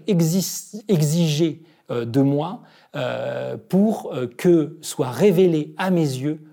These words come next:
l'humanité de l'autre. Euh, le grand drame, c'est qu'en effet, euh, quand je doute de l'humanité de l'autre, je tombe moi-même dans l'inhumanité.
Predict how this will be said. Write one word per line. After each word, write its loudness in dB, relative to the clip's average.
l'humanité 2
de -4
l'autre. -12
Euh, -6
le -4
grand 2
drame, 2
c'est -6
qu'en -4
effet, -2
euh, -10
quand 2
je -4
doute 0
de -2
l'humanité 0
de 0
l'autre, -4
je 0
tombe 2
moi-même 0
dans -2
l'inhumanité. -4